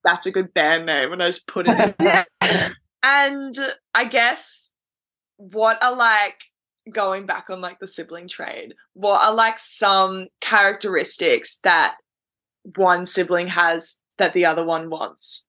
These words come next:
Speaker 1: if that makes any sense? Like, what's something that one of your, something your sibling does or has musically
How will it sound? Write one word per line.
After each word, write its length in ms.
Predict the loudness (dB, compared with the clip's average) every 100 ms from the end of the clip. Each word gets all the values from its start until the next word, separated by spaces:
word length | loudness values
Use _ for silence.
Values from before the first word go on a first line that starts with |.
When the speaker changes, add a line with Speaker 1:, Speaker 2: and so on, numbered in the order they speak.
| -18
Speaker 1:
if 100 | -4
that 200 | -2 0
makes 240 | -4 -4 -4
any 180 | -4
sense? 380 | -6 -4 -4 -2
Like, 160 | 0 2
what's 180 | 2 2
something 320 | 2 2 2
that 140 | 2
one 100 | 2
of 60 | 2
your, 100 | 0 -2 -10 -4
something 320 | -2 -2 -2
your 80 | -2
sibling 380 | -2 0 -2
does 300 | 2 2 2
or 80 | 0
has 340 | 2 2 2 -2
musically 720 | -4 -2 -4 -4 -2 -4